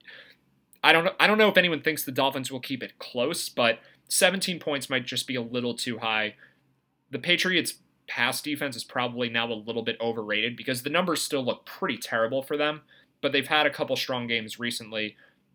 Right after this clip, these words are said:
I won't give them too much credit, though, because against Oakland, it looked like the Raiders' receivers just dropped every pass, and I don't think New England's pass defense did anything to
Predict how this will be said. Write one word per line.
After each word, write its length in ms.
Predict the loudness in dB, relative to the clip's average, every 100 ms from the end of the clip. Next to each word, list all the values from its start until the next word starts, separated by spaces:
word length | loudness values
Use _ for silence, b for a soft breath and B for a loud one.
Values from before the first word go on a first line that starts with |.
| _ _
I 80 | 2
won't 200 | 4 6
give 120 | 4
them 140 | 2 0
too 120 | -2
much 180 | -2 -4
credit, 320 | -2 0 2
though, 200 | 4 4
because 320 | 0 -4 -2
against 200 | -2 -4 -4
Oakland, 380 | -4 -2 -4 -2
it 80 |
looked 160 | -4 -2
like 120 | -2
the 80 | -2
Raiders' 360 | -2 -2 -2 -4
receivers 500 | -4 -4 -2 -4 -4
just 200 | -6 -4
dropped 340 | 0 0 0
every 300 | -4 -4 -6
pass, 380 | -4 -2 -2 -4
and 100 | 0
I 60 | 0
don't 120 | 2
think 140 | -4
New 100 | -2
England's 260 | -4 -4 -6
pass 260 | -6 -6 -6
defense 320 | -8 -10 -10
did 260 | -6 -2
anything 460 | 0 -2 -6 -8 -6
to 400 | -6 -4 -6 -8